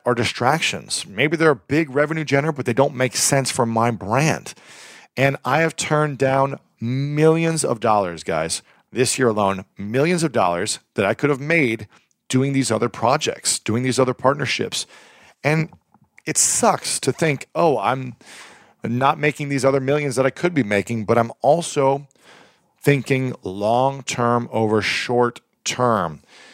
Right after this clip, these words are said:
This is, life is a, a marathon of many sprints, but you don't wanna burn out. And I am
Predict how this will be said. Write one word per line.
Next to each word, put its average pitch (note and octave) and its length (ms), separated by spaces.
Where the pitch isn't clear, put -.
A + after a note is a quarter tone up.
This A#2+ 220
is, A#2+ 360
life A2 340
is - 240
a, A#2+ 200
a A#2 140
marathon B2+ 920
of G#2+ 180
many A#2+ 480
sprints, - 720
but - 180
you A#2 60
don't C3+ 280
wanna C#3 200
burn B2 540
out. A#2 480
And A2+ 300
I B2+ 200
am C#3+ 420